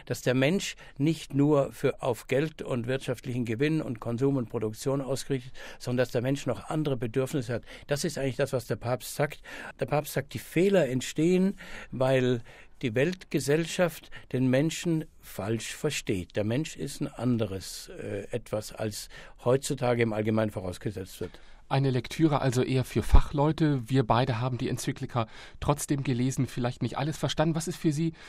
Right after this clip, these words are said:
Speaker 2: umgekehrt das Schöne an diesem Text?
Speaker 1: Also eine gute Sache an dem Text ist auf jeden Fall, dass er nicht verurteilt. Er verurteilt einzelne Dinge, aber er sagt nicht im Bausch und Bogen,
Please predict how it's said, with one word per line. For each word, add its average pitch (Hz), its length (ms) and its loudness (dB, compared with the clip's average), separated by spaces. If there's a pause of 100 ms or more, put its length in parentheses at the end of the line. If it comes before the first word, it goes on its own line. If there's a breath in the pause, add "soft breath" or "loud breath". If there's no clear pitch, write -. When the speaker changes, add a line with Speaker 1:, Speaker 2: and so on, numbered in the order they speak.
(200 loud breath)
Speaker 2:
umgekehrt 151 480 0
das 127 100 0
Schöne 165 420 6
an 98 120 -2
diesem 92 240 -2
Text? - 400 -10 (160)
Speaker 1:
Also 131 180 0
eine 143 220 4
gute 165 240 4
Sache 151 240 2
an 156 80 4
dem 135 100 2
Text 147 240 -2
ist 135 140 0
auf 117 100 2
jeden 127 240 0
Fall, 120 300 2
dass 113 280 0
er 110 380 0
nicht 131 320 -4
verurteilt. 110 720 0
Er 117 140 -2
verurteilt 123 600 -2
einzelne 160 540 0
Dinge, 156 320 2
aber 123 140 2
er 123 80 4
sagt - 240 -4
nicht 127 200 -4
im 123 120 -2
Bausch 123 260 2
und 117 100 -2
Bogen, 139 420 4